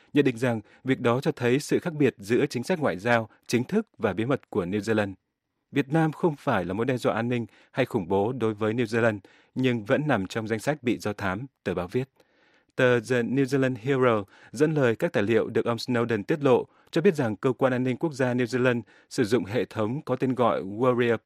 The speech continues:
Pride để cài phần mềm độc hại vào các máy tính, cũng như theo dõi liên lạc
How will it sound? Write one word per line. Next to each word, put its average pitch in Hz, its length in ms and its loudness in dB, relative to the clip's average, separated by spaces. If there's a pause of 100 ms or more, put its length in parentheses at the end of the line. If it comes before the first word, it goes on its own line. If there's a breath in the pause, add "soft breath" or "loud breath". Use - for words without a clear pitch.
(100)
Pride 117 420 2 (340 soft breath)
để 117 280 4 (100)
cài 110 120 2
phần 113 180 -2
mềm 104 180 -2
độc 98 160 -2
hại 107 300 -2
vào 104 280 0
các 147 160 -2
máy 117 120 0
tính, 113 300 0 (300 soft breath)
cũng 160 200 2
như 156 220 2
theo 143 200 -2
dõi 131 180 2
liên 139 180 0
lạc 110 200 0